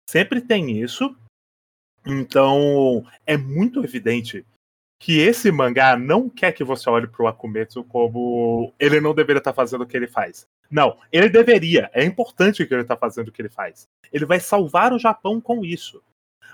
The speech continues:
Mas o autor chega na entrevista e fala, "Não, gente, o, o,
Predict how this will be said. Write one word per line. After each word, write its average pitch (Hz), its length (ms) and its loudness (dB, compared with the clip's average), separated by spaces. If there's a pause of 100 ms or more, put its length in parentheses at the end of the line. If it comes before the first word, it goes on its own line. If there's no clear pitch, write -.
Mas 160 440 0
o 220 160 2
autor 185 540 2
chega 175 420 0
na 147 100 2
entrevista 151 600 -2
e - 40 -6
fala, 139 320 2 (240)
"Não, 175 460 2
gente, 123 560 -10 (420)
o, 175 200 -10
o, 151 240 -6